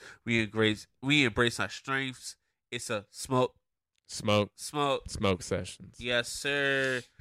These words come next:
Speaker 1: Shout
Speaker 2: Yeah,
Speaker 1: out
Speaker 2: dude.
Speaker 1: anybody that's coming out. Solo
Speaker 2: Shout out
Speaker 1: episodes
Speaker 2: everybody.
Speaker 1: from me and
Speaker 2: All the
Speaker 1: Aaron.
Speaker 2: solos, people.
Speaker 1: Yes, sir. And then shout out our listeners, bro.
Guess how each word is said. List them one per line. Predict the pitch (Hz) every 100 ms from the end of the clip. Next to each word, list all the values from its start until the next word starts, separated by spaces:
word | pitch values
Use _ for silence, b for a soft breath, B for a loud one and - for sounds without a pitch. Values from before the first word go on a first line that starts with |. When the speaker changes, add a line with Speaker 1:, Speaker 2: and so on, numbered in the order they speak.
| _ _
Speaker 1:
Shout | - 147
Speaker 2:
Yeah, | 147
Speaker 1:
out | 147
Speaker 2:
dude. | 147
Speaker 1:
anybody | 160 151 147 147 143
that's | 135
coming | - 165 143 143
out. | 160 170 160 - _ _ _
Solo | - - 156 160
Speaker 2:
Shout | -
out | - - 107
Speaker 1:
episodes | 113 107
Speaker 2:
everybody. | 101 98 92 87 85
Speaker 1:
from |
me | 143 160 160 -
and | 160
Speaker 2:
All | 117 120
the | 117
Speaker 1:
Aaron. | 185 -
Speaker 2:
solos, | 107 101 95 90 82
people. | 95 90 127
Speaker 1:
Yes, | 135 85
sir. | - 165 180 185 185 B B B _
And | 135 127
then | 147 156 151 131 - _ _
shout | - 156 175 185
out | 135 170 147
our |
listeners, | 151 196 190 139 117
bro. | - 135 156